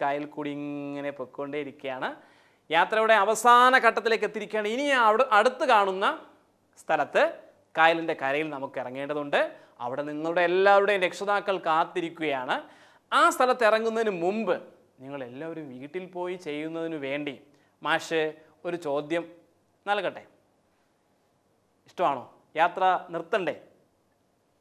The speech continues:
അങ്ങനെ നിർത്താതിരിക്കാൻ പറ്റുമോ? നമ്മുടെ യാത്ര ഇങ്ങനെ എന്നും തുടരാൻ കഴി-, കഴിയുമോ? നിങ്ങൾക്ക് വൈകുന്നേരം വീട്ടിൽ പോകണം, അച്ഛനെയും അമ്മയും കാണണം. ഇപ്പോൾ വീട്ടിൽ പോയി നിങ്ങൾക്ക് ചെയ്യുവാൻ വേണ്ടിയുള്ള ചോദ്യം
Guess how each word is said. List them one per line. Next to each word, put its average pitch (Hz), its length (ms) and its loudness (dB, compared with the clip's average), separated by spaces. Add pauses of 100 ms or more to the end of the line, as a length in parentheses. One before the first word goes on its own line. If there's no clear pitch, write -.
(120)
അങ്ങനെ 170 240 -4
നിർത്താതിരിക്കാൻ 180 600 -4
പറ്റുമോ? 143 320 -6 (320)
നമ്മുടെ 220 200 0 (100)
യാത്ര 190 240 0 (360)
ഇങ്ങനെ 220 280 -2 (140)
എന്നും 240 320 0 (100)
തുടരാൻ 202 320 0
കഴി-, 165 220 -2
കഴിയുമോ? 156 320 -2 (400)
നിങ്ങൾക്ക് 131 280 -12
വൈകുന്നേരം 147 440 -4
വീട്ടിൽ 147 280 -10
പോകണം, 160 220 -2 (340)
അച്ഛനെയും 156 380 -6
അമ്മയും 143 260 -10 (100)
കാണണം. 135 320 -6 (240)
ഇപ്പോൾ 294 220 2
വീട്ടിൽ 311 240 2 (120)
പോയി 226 260 4 (160)
നിങ്ങൾക്ക് 208 380 -4
ചെയ്യുവാൻ 185 320 0 (120)
വേണ്ടിയുള്ള 156 440 -4 (680)
ചോദ്യം 208 380 4